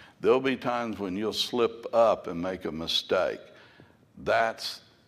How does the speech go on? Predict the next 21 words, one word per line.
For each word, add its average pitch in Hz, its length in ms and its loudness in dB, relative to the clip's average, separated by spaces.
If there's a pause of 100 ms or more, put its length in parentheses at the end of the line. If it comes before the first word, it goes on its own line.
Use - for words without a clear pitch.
(240)
human 101 500 -6
nature, 113 640 -4 (100)
and 78 140 -8
the 78 40 -10
fact 90 300 -4
that 73 220 -6 (260)
we 90 160 -6
still 101 320 0
have 98 240 -2
sin, 98 580 -4
we 90 200 -6
still 98 240 0
have 90 80 0
the 82 80 -6
vestiges 95 760 -4
of - 120 -8
sin 98 340 -4
in 87 140 -4
this 92 180 -6
old 92 180 -2
body. 95 440 2